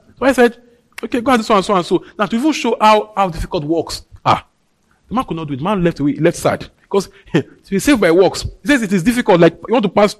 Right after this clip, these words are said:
a camel through, I don't have a needle. How? It's impossible. It is impossible.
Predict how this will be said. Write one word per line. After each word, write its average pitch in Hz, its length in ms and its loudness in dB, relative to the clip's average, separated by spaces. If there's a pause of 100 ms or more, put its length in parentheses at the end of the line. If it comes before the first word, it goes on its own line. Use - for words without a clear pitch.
a 175 80 0
camel 202 280 0
through, 190 200 0
I 175 40 6
don't 175 140 4
have 160 160 4
a 143 60 0
needle. 123 240 -4 (1160)
How? - 480 0
It's 269 100 2
impossible. 214 500 0 (1000)
It 220 100 4
is 185 200 0 (180)
impossible. 180 1300 -2